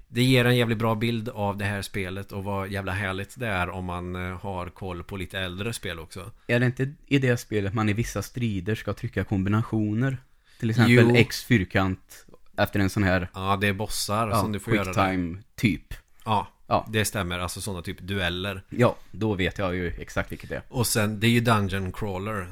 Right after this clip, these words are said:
Speaker 1: där du ska hitta saker och, eh, du levlar aldrig din gubbe utan du uppgraderar vapnet du har.
Speaker 2: Mm.
Speaker 1: Som du också måste reparera så att det inte går sönder och så. Det är massa såna grejer. Men sen har du också mellan de här banorna.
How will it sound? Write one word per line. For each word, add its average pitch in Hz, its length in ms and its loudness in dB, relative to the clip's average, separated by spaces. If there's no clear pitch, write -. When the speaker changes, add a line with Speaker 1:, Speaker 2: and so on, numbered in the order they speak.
Speaker 1:
där 95 180 -4
du 92 100 -2
ska 92 140 -4
hitta 92 460 -8
saker 87 440 -8
och, 90 280 -12
eh, 90 220 -2
du 95 400 -4
levlar 95 400 -2
aldrig 98 300 -2
din 92 120 -2
gubbe 101 320 -2
utan 98 180 -6
du 98 80 -4
uppgraderar 87 640 -6
vapnet 95 640 -8
du 113 60 -8
har. 92 200 -4
Speaker 2:
Mm. 110 320 4
Speaker 1:
Som 104 180 -2
du 95 60 0
också 90 180 -6
måste 90 260 -8
reparera 87 520 -6
så 92 120 -10
att 80 40 -14
det 90 60 -10
inte 85 120 -10
går 87 140 -12
sönder 82 500 -8
och 82 80 -12
så. - 80 -16
Det 90 80 -8
är 95 40 -8
massa 101 280 -4
såna 101 140 -6
grejer. 87 240 -4
Men 104 180 0
sen 117 180 2
har 117 180 2
du 92 60 -2
också 87 380 -8
mellan 110 680 0
de 131 100 0
här 101 100 0
banorna. 87 540 -6